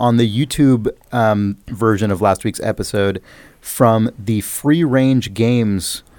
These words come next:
um, YouTube account saying, "Chris Schultz, who started Shaba and Free Range Games, and a handful of Shaba guys who worked on wakeboarding who work here at Free Range Games, listened to this after a colleague found your video. We were all touched and happy to hear how wakeboarding helped that reader through their difficult time."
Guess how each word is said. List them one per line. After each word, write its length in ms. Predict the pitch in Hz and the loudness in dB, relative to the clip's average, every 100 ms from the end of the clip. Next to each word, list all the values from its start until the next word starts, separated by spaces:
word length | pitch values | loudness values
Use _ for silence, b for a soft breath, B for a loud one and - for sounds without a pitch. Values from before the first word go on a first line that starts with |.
| b b b | b b b
um, 540 | - 107 101 101 101 95 _ _ - | -6 -4 -2 -2 -4 -8 _ _ -4
YouTube 380 | 127 - 135 104 | -2 2 2 2
account 480 | - 104 92 - - | 0 -2 -2 -2 -6
saying, 420 | 120 107 104 101 b b b b b | -2 0 -2 -6 b b b b b
"Chris 220 | - 214 - | 2 2 4
Schultz, 260 | 185 180 | 2 2
who 80 | 175 | 0
started 300 | - 143 143 | 2 2 2
Shaba 360 | - 127 123 123 | 2 4 4 2
and 140 | 123 | -2
Free 160 | - 156 | 2 2
Range 240 | 160 139 | 2 2
Games, 260 | 123 117 120 | 2 2 2
and 80 | |
a 40 | 104 | 0
handful 320 | 127 135 147 | 0 2 0
of 80 | 120 | 2
Shaba 260 | 135 123 | 2 2
guys 220 | 113 107 - | 4 2 0
who 80 | |
worked 240 | 107 117 - | 0 0 2
on 100 | 107 | 2
wakeboarding 540 | 117 123 107 98 92 B B B B | 0 2 0 2 0 B B B B
who 100 | 131 | 4
work 240 | 156 190 | 4 4
here 120 | 156 | 2
at 60 | 131 | 2
Free 140 | - 123 | 2 2
Range 180 | 117 90 | 0 0
Games, 320 | 104 101 - B B B B | 0 0 -4 B B B B
listened 280 | 135 175 196 | 0 2 2
to 80 | 175 | 4
this 240 | 113 110 - | 4 2 0
after 300 | 117 117 120 | -2 2 0
a 40 | |
colleague 380 | 110 123 113 113 | 2 2 2 2
found 220 | - 107 | 0 0
your 100 | 104 | 0
video. 400 | 98 113 92 87 - b b | 0 0 0 -4 -10 b b
We 120 | 131 | 4
were 100 | 123 | 4
all 140 | - 156 | 4 2
touched 380 | - 143 135 - | 2 -2 -2 -2
and 120 | 135 | 0
happy 300 | 107 95 101 | 0 0 0
to 100 | 92 | 0
hear 200 | 101 104 | 0 0
how 100 | 110 | 2
wakeboarding 500 | 95 95 110 98 92 | 0 0 0 0 0
helped 220 | 95 - | -4 -2
that 160 | 98 92 | -4 -4
reader 260 | 87 82 | -4 -4
through 180 | 80 95 | -4 -4
their 100 | 85 | -4
difficult 420 | 82 - - - - | -6 -10 -10 -12 -10
time." 340 | - - | -10 -10